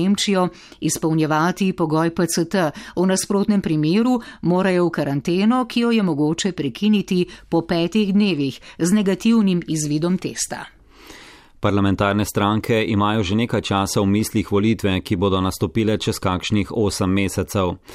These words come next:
Speaker 2: Na strani opozicijske Alternative kul potekajo pogovori o skupnih prihodnjih korakih.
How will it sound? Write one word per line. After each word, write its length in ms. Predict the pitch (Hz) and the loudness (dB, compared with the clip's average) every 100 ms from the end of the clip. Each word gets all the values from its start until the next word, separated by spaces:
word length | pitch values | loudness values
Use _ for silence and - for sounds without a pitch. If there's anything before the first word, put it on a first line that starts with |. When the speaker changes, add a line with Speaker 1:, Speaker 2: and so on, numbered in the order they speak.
| - - - | -20 -10 -4
Speaker 2:
Na 120 | 101 | -2
strani 520 | - 104 98 101 107 | -2 -2 0 0 0
opozicijske 800 | 101 98 98 95 - 110 - 110 | -2 -2 -2 -2 -2 -2 0 -2
Alternative 720 | 92 101 104 101 92 113 101 | 0 -2 0 -2 0 0 0
kul 320 | 90 123 131 117 | 0 2 2 2
potekajo 560 | 104 120 127 117 95 | -2 0 0 0 0
pogovori 560 | 80 92 95 92 107 104 | 0 -2 0 0 0 0
o 60 | |
skupnih 480 | 95 - 127 104 82 | 0 -2 0 0 -2
prihodnjih 500 | - 98 98 90 92 | -4 -2 0 0 -2
korakih. 680 | - 113 98 87 - 92 - | -2 0 0 -2 -2 -4 -4